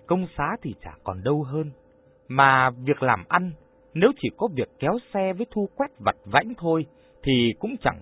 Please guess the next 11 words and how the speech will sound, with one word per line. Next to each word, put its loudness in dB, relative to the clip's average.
đâu 4
dỗi -2
hơn -2
nữa. -4
Nhưng 4
xem 0
ra 4
ông -2
này 0
là -8
người -6